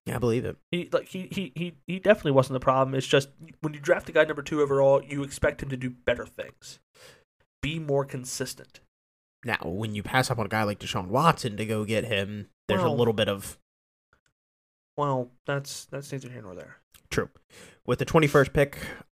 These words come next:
Speaker 1: uh, I have the Patriots selecting Andrew Booth Junior.
Speaker 2: I didn't contribute for that one. I do remember that.
Speaker 1: Yep, cornerback out of Clemson. Twenty-two, I have the Raiders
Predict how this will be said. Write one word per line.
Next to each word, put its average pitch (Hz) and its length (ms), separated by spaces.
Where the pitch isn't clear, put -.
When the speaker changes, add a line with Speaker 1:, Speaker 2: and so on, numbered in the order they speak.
Speaker 1:
uh, - 360
I - 80
have 104 200
the 95 80
Patriots 110 440
selecting 107 340
Andrew 110 300
Booth 92 240
Junior. 127 400
Speaker 2:
I 208 80
didn't 147 140
contribute 131 280
for - 60
that - 160
one. - 140
I 127 80
do 123 100
remember 98 220
that. - 300
Speaker 1:
Yep, - 180
cornerback 95 380
out 92 80
of - 60
Clemson. 127 420
Twenty-two, 156 760
I 110 140
have 110 460
the 107 540
Raiders 120 540